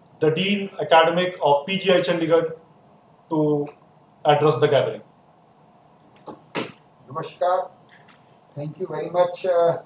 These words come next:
Speaker 2: Professor Thakur and Professor Meenu Singh, for, uh, organizing this activity,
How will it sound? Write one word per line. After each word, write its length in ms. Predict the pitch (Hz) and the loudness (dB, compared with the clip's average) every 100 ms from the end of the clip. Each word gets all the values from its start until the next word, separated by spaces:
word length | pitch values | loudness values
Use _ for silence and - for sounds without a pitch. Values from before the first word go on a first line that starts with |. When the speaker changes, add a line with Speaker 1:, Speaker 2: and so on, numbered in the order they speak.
| _ _ | _ _
Speaker 2:
Professor 400 | 139 170 165 170 | -6 -4 -4 -8
Thakur 480 | - 151 - 185 180 | -6 -6 -6 -6 -6
and 100 | 165 | -8
Professor 400 | 135 160 - 165 | -10 -10 -8 -12
Meenu 280 | 151 160 165 | -12 -12 -10
Singh, 240 | 185 185 | -12 -12
for, 320 | - 165 143 | -4 -4 -2
uh, 140 | 151 139 - 143 | -6 -6 -6 -6
organizing 680 | 143 156 170 - 190 185 160 | -6 -2 0 0 -4 -6 -10
this 260 | 165 - | -14 -12
activity, 680 | 170 - 180 175 190 208 | -14 -10 -12 -10 -12 -12